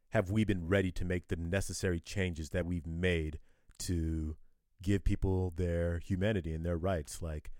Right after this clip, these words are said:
I just feel like there's been many times in history, particularly with regard to black liberation, where, you know, laws had to be enacted just for black people to be treated like human beings. And to this day, there are people who still demonstrate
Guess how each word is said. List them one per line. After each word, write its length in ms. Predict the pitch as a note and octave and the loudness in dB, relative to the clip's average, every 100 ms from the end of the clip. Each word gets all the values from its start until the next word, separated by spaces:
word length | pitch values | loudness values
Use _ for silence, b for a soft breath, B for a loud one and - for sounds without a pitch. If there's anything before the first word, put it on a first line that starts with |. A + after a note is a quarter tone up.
| b b b b | b b b b
I 80 | B2 | 0
just 160 | C3+ - | 0 2
feel 240 | E3 D#3 | 6 8
like 320 | C3+ B2 - | 6 4 2
there's 220 | B2 A#2 | 2 2
been 160 | F#2 G2+ | 2 2
many 180 | G#2 A2 | 2 0
times 360 | - G#2 G2+ F#2 | 0 -2 -2 -2
in 180 | F2+ | -2
history, 520 | E2 - A2 - F2+ E2+ | -2 0 0 0 -4 -2
particularly 720 | A2 - B2+ A#2 G#2+ G#2+ G#2 | 0 0 0 2 2 2 2
with 200 | F#2+ F#2 | 2 0
regard 260 | G2 G2+ F#2 | 2 2 2
to 40 | |
black 300 | F2 G2+ F#2+ | 0 0 0
liberation, 720 | G2 F2 F#2 F#2+ - E2+ D#2+ | -2 2 2 2 0 -4 -4
where, 420 | D#2+ D#2+ D#2+ D#2 - - _ _ _ _ - | -2 -2 -2 -4 -8 -18 _ _ _ _ -2
you 120 | G#2+ | 2
know, 380 | F2+ E2 D#2+ D#2 - | 4 4 2 -2 -2
laws 380 | G2 G#2+ A2+ | 2 4 4
had 140 | - G#2 | 4 2
to 40 | |
be 160 | G2+ G2+ | 2 2
enacted 680 | F#2+ - G#2+ - F2+ E2+ D#2+ | 0 0 0 0 -2 -2 -2
just 180 | G#2+ - | -4 -2
for 80 | F#2 | 0
black 220 | G2+ F#2 | 0 2
people 260 | G2 - | 0 0
to 80 | F2 | 0
be 280 | E2 - F#2 | 0 0 0
treated 320 | - G2+ F#2+ | 2 0 2
like 240 | F2+ F2 F#2+ | 0 -2 -2
human 200 | F2+ E2 | -2 0
beings. 420 | F#2 E2 D#2 D#2+ | 0 0 -2 -6
And 120 | E2 | -2
to 80 | A2 | 0
this 220 | F#2+ D#2 | 0 -2
day, 420 | D2+ A#2+ G#2+ D2+ - b b b | 4 6 6 2 -8 b b b
there 120 | A2+ | 4
are 60 | G#2+ | 6
people 320 | - C#3 G#2+ | 6 4 4
who 120 | F#2+ | 2
still 580 | G#2+ - - A2+ A2 G#2+ | 2 -2 2 4 6 4
demonstrate 720 | F#2+ G#2+ G#2 F#2+ - F2+ F2+ | 4 4 4 2 0 2 0